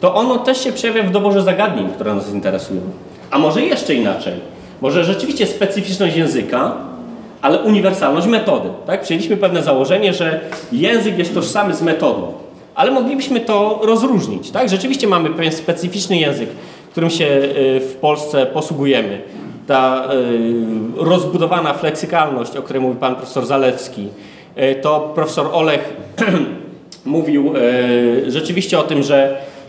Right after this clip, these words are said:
y, w kwestii przekładów, tak? To zresztą to profesor Sajdek też mówi o tym, że mamy rzeczywiście bogate słownictwo, którego, mam wrażenie, nie u-, nie wykorzystujemy,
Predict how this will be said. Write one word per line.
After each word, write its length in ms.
y, 300
w 140
kwestii 300
przekładów, 640
tak? 380
To 80
zresztą 300
to 80
profesor 360
Sajdek 320
też 120
mówi 200
o 80
tym, 160
że 100
mamy 280
rzeczywiście 340
bogate 400
słownictwo, 440
którego, 280
mam 200
wrażenie, 340
nie 140
u-, 180
nie 120
wykorzystujemy, 840